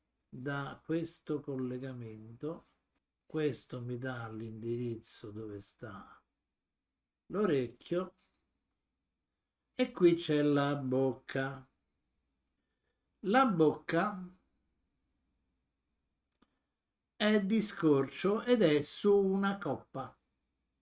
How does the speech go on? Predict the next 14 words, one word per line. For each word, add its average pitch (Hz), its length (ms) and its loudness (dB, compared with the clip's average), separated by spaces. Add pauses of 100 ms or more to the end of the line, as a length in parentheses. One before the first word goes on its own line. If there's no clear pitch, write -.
(3250)
Ok? 135 480 -4 (260)
Vabbè, 165 200 -2
io 175 140 4
purtroppo 143 440 -2
c'ho 151 160 -6
i 139 80 -2
baffi. 131 680 -8 (960)
Molto 190 380 -2
chiaro. 113 500 -10 (520)
Allora, 214 420 6
quindi 214 260 4
facciamo 170 420 2
sta 147 200 -2
coppa. 139 600 -2